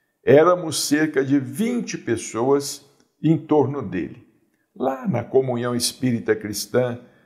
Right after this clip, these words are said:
no Parque das Américas. Uma vizinha, gentilmente,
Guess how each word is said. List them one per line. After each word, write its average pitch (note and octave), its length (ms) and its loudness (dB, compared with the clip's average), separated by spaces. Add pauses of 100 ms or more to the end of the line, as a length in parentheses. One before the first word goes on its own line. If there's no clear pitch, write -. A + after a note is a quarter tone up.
(160)
no C3 280 0
Parque A#2 380 0
das G#2+ 200 0
Américas. - 840 -8 (1200)
Uma A3 240 6
vizinha, C3 640 0 (160)
gentilmente, D#3+ 880 -2